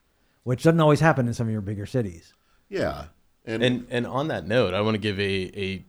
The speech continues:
Speaker 3: couple shout outs. Mario Witch had, uh, Sister Powers number two come out?
Speaker 2: Uh, three, I
Speaker 3: Three.
Speaker 2: think.
Speaker 3: Number
Speaker 2: Yeah.
Speaker 3: three. Yes, number three. Um, so these are other Oklahoma comic makers.
Speaker 2: Yeah.
Speaker 1: Yeah.
Speaker 2: Which,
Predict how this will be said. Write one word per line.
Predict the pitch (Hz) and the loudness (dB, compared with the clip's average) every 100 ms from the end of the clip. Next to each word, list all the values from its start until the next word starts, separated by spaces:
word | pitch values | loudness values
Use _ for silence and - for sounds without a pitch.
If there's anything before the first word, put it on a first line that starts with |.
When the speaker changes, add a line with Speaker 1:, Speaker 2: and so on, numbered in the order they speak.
| - | -10
Speaker 3:
couple | 131 110 | -6 -4
shout | - 107 101 | -2 -2 0
outs. | 98 98 - | 0 -2 -4
Mario | 107 117 120 | 0 2 4
Witch | 113 117 113 - | 4 2 -2 -2
had, | 104 101 | 0 0
uh, | 101 98 | 0 -2
Sister | 95 - - 123 | -2 -4 -4 -6
Powers | - 113 107 107 107 - | -2 -2 0 -2 -6 -8
number | 107 101 98 92 - | -10 -8 -10 -12 -10
two | 170 233 - | -8 -8 -8
come | 269 | -10
out? | 285 302 - - | -8 -8 -8 -4
Speaker 2:
Uh, | 135 117 107 | 0 2 0
three, | - - 370 123 | -4 -12 -8 -6
I | 107 | 2
Speaker 3:
Three. | 190 202 | 2 2
Speaker 2:
think. | - 131 | 0 2
Speaker 3:
Number | 170 - | 4 4
Speaker 2:
Yeah. | |
Speaker 3:
three. | 175 175 | 0 -2
Yes, | 98 131 - - | 0 0 0 -4
number | 117 120 113 | -4 -2 -2
three. | - 120 214 - - | -4 -6 -6 -12 -10
Um, | 101 101 95 95 _ _ | -4 -4 -4 -8 _ _
so | - | 2
these | 139 | 4
are | 135 | 4
other | 113 117 113 104 92 - - | 6 6 4 2 -2 -10 -10
Oklahoma | 113 104 104 104 95 | -8 -8 -8 -6 -8
comic | 90 101 98 92 | -8 -10 -8 -6
makers. | 120 113 | 0 2
Speaker 2:
Yeah. | 90 120 | 2 0
Speaker 1:
Yeah. | 117 123 | 0 -2
Speaker 2:
Which, | 127 113 113 | 0 0 0